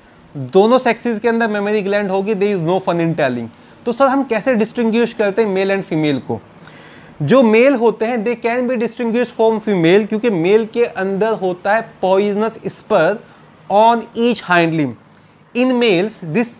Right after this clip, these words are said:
is important। In males आप poisonous spur, poisonous spur, स्पर structure होता है जिसमें खूब सारे hair like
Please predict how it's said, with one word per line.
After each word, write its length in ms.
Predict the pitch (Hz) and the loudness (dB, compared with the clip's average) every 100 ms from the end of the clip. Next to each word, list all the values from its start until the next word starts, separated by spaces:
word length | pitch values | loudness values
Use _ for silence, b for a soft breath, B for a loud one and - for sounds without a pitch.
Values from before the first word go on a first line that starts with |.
| - | -6
is 240 | 214 220 202 | -2 -2 0
important। 680 | 180 175 175 175 190 175 - - _ _ - _ _ _ - - - - - - - - - - | 0 2 0 2 2 2 0 -8 _ _ -20 _ _ _ -20 -20 -20 -20 -20 -20 -20 -20 -12 0
In 300 | 233 233 214 | 2 4 4
males 400 | 240 190 208 247 - - - - _ _ _ _ - - - - - - - - - - 175 | 6 6 4 0 -12 -20 -20 -20 _ _ _ _ -20 -20 -20 -20 -20 -20 -20 -20 -20 -6 4
आप 360 | 208 240 - - - | 6 6 2 -16 -6
poisonous 760 | 196 208 220 196 240 254 208 - | 0 0 0 -2 -2 -2 -4 -14
spur, 380 | - 220 202 120 - _ _ _ _ _ - _ - _ - - - - - - - - - 160 | -4 2 2 0 -12 _ _ _ _ _ -20 _ -20 _ -20 -20 -20 -20 -20 -20 -20 -20 -8 0
poisonous 580 | 160 165 165 208 277 294 - - _ _ _ _ _ _ _ _ - - - 180 | 4 4 2 0 0 -2 -12 -20 _ _ _ _ _ _ _ _ -20 -16 -2 -2
spur, 340 | - - 202 196 | -2 2 2 2
स्पर 440 | 190 - 254 254 202 | -4 -4 -2 -2 -4
structure 520 | - 226 208 - 254 | -8 -8 -6 -2 -2
होता 360 | 208 208 202 226 | 0 -2 -2 -2
है 120 | 240 | -2
जिसमें 340 | 196 202 240 | -4 -6 -6
खूब 240 | 240 233 220 | -4 -4 -2
सारे 200 | 254 226 | -4 0
hair 200 | 214 233 | 2 4
like 320 | 233 220 | 2 0